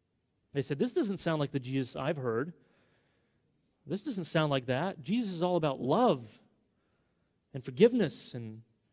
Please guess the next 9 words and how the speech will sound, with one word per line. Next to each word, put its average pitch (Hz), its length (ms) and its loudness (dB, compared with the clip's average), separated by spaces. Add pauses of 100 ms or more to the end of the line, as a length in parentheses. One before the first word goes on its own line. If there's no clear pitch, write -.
(340)
mercy 151 460 0
and 107 120 -8
grace. 214 600 -2 (260)
Those - 160 -4
things 240 180 -6
are 170 60 -4
true. 294 280 2
He 156 180 0
is. 262 360 -2